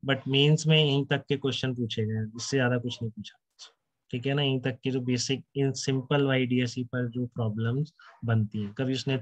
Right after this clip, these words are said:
thin film, reflection, अपन तो बहुत ज्यादा करें, ठीक है,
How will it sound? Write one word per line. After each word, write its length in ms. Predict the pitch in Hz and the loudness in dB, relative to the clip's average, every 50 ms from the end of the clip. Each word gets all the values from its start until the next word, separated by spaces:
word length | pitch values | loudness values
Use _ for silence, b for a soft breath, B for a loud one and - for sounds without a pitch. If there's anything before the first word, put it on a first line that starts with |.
| - - | -2 -2
thin 180 | 131 131 131 127 | -2 0 -2 -2
film, 420 | - - 127 127 127 127 127 123 | -2 -2 -2 -2 0 -2 -2 -2
reflection, 800 | 120 120 117 - - 127 127 123 - - - - 131 127 123 123 123 | -4 -4 -6 -4 -4 -4 -4 -4 -4 -6 -4 -4 -2 -2 -2 -2 -4
अपन 200 | 120 - 135 131 | -4 -6 -6 -6
तो 60 | 131 | -4
बहुत 200 | 120 120 117 117 | -4 -4 -4 -2
ज्यादा 200 | 123 120 120 117 | -2 -4 -4 -4
करें, 220 | 110 117 110 113 113 - _ _ _ _ _ _ _ _ _ _ _ _ _ | -6 -8 -10 -10 -12 -18 _ _ _ _ _ _ _ _ _ _ _ _ _
ठीक 160 | - 127 117 147 | -8 -4 0 0
है, 140 | 151 156 | 0 0